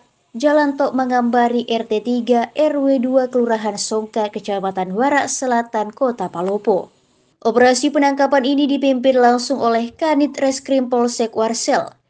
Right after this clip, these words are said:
Ibda Hasbiwanim Kasim. Pelaku berinisial D R, dua puluh enam tahun, seorang petani,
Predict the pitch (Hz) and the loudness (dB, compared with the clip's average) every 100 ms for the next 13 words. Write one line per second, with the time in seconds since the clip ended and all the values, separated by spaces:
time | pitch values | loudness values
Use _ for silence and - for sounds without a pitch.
0 | _ _ 311 330 285 240 277 269 285 277 | _ _ -4 -4 0 2 2 0 -2 -2
1 | 277 233 240 233 233 226 185 - 180 180 | -2 0 2 4 2 0 -4 -4 -4 -4
2 | - 175 - _ _ _ _ _ _ _ | -6 -8 -10 _ _ _ _ _ _ _
3 | _ _ _ _ _ _ _ _ _ _ | _ _ _ _ _ _ _ _ _ _
4 | _ - 233 240 247 285 302 - 285 285 | _ 0 4 4 4 4 4 4 0 0
5 | 294 294 320 254 202 - 285 285 277 277 | 2 2 2 4 2 4 0 2 2 2
6 | 269 269 - 254 247 240 277 254 285 269 | 2 -2 0 0 0 2 0 2 0 -2
7 | - 349 - 302 277 269 233 233 226 247 | -2 0 2 2 2 0 -2 0 0 0
8 | - | -4